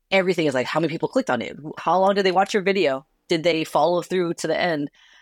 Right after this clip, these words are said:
So it's a lot of negotiation between the data versus creative, just gut checks. I think on the creative side, it's pretty easy to get burned out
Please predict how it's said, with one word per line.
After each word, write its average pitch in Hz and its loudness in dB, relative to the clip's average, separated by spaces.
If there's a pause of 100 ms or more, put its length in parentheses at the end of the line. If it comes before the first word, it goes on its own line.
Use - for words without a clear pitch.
(220)
So 196 4
it's 185 2
a 180 4
lot 165 2
of 175 2
negotiation 170 -2
between 135 -4 (640)
the 139 0
data 175 2
versus 135 -4 (540)
creative, 143 0 (960)
just 143 -2
gut 127 0
checks. - -8 (200)
I 160 2
think 185 -4
on - -4
the 160 0
creative 175 -2
side, 196 2
it's 160 -2
pretty 160 -6
easy 147 -4
to 147 -2
get - -4
burned 131 -4
out 120 -2